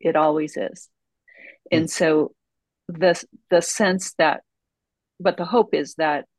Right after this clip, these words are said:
Speaker 1: as we listen more and more to the, to the actual values of the soul, they emerge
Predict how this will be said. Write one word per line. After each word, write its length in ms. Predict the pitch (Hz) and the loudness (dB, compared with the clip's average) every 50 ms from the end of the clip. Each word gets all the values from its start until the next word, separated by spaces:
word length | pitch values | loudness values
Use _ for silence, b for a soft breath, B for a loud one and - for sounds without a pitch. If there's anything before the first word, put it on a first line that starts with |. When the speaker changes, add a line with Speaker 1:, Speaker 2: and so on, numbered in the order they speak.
| _ _ _ - | _ _ _ 0
Speaker 1:
as 200 | - 165 156 - | 0 0 0 0
we 120 | 165 165 | -4 -4
listen 460 | 156 156 185 180 - - 165 156 160 | -2 0 -2 -2 0 -2 -4 -4 -4
more 220 | 151 151 151 147 143 | -6 -6 -4 -4 -4
and 100 | 143 151 | -4 -6
more 460 | 180 196 190 170 151 147 143 151 - _ _ _ _ _ _ _ _ _ _ - | -4 -2 0 0 2 0 -2 -2 -8 _ _ _ _ _ _ _ _ _ _ -8
to 280 | - 214 190 190 190 | -4 -2 0 0 -2
the, 300 | 180 175 156 143 139 - - _ _ _ _ _ _ _ _ _ _ _ _ _ | 0 0 0 0 0 -2 -6 _ _ _ _ _ _ _ _ _ _ _ _ _
to 180 | - - 202 185 | -10 -6 -4 -4
the 120 | 175 - - - | -4 -4 -4 -4
actual 380 | 165 170 - - 156 151 143 - - | -4 -4 -6 -8 -10 -10 -10 -8 -6
values 500 | 160 147 156 170 170 170 165 151 - - | -4 0 0 0 0 -2 -4 -6 -8 -12
of 140 | 143 - - | -14 -12 -12
the 100 | 139 139 | -14 -12
soul, 480 | - - - - 185 175 160 147 143 - | -10 -10 -4 -2 0 0 2 0 -2 -4
they 140 | 143 139 | -4 -6
emerge 920 | 143 147 139 139 151 156 160 160 160 160 156 151 147 139 139 - - - - | -4 -6 -6 -8 -8 -6 -4 -4 -2 -2 -2 -2 -2 -4 -6 -8 -12 -14 -14